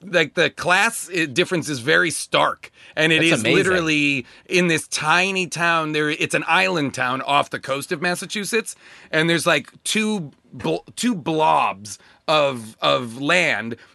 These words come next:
Speaker 1: and the smaller blob was, like, the servants' quarters for turn of the century wealthy Bostonians who had bigger houses on Big Nahant.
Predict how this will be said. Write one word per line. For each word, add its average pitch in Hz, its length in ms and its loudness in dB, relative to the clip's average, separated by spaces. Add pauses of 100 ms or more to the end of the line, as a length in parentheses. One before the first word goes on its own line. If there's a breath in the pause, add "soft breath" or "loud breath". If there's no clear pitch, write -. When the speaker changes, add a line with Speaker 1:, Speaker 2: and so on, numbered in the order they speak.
Speaker 1:
and 156 280 2
the 147 260 0
smaller 214 560 0
blob 139 580 0
was, 165 300 -2
like, 170 200 0
the 147 120 -2
servants' 185 640 -2
quarters 135 560 -6 (100)
for 160 460 0 (240 loud breath)
turn 208 260 -2
of 170 120 -6
the 156 80 -2
century 156 640 -2
wealthy 143 720 0 (240 loud breath)
Bostonians 156 760 -2
who 143 100 -4
had 131 340 0
bigger 180 300 0
houses 127 480 -2
on 135 200 0
Big 180 300 -2
Nahant. 117 500 -6